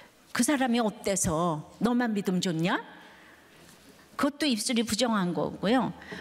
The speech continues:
큐티도 잘하고 자기 죄를 잘 보니까, 아, 그 잘 본다고 칭찬을 하면 큐티만 하면 뭐해? 살림을 잘해야지. 이것도 다 부정한 거예요.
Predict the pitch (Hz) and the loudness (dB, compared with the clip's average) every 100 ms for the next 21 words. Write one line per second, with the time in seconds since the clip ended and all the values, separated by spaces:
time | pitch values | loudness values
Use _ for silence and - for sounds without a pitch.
0 | - - 320 - 277 269 254 214 214 208 | -6 -2 -2 0 0 2 2 0 0 -2
1 | 202 180 202 185 165 175 175 175 196 175 | -4 -4 -2 -2 0 -2 0 -2 0 0
2 | 147 - 151 180 160 - - - - - | 0 0 -2 0 -2 -6 -18 -20 -20 -18
3 | - - - 147 139 - 143 - - - | -16 -12 -6 -4 -4 -6 -12 -16 -20 -10
4 | - 208 226 262 226 180 - 277 262 262 | -4 0 2 2 2 0 -2 0 0 0
5 | 196 175 151 180 185 - - 359 311 277 | 0 0 -2 -2 -2 -2 -2 2 2 4
6 | 240 233 247 240 202 240 277 240 226 185 | 2 2 2 2 0 0 0 2 0 -2
7 | 180 156 147 143 - - - - - - | -2 -4 -6 -8 -12 -18 -20 -20 -20 -20
8 | - - - - - 240 302 311 - 311 | -16 -14 -12 -10 -4 0 0 -2 -2 -2
9 | 254 311 302 269 226 - | 0 2 2 2 0 -2